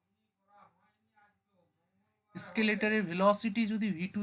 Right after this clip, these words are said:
থাকে, then উঠতে সময় লাগে টি টু, then x equals to কত হবে? x equals to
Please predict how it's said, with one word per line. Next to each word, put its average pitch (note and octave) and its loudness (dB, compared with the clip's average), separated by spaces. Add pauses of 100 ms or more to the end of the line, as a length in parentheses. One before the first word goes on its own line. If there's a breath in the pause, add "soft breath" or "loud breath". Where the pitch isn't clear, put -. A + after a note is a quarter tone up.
(120)
থাকে, G3+ -2 (360)
then E3+ -8 (280)
উঠতে F#3 -8 (100)
সময় F3+ -4
লাগে F#3+ -4 (140)
টি F#3 -4 (140)
টু, G#3 -6 (220)
then E3 -8 (320)
x - -12 (180)
equals F#3+ -6
to G3+ -10
কত F3+ -10 (120)
হবে? F#3 -6 (180)
x - -20 (160)
equals F3+ -10 (120)
to F#3+ -12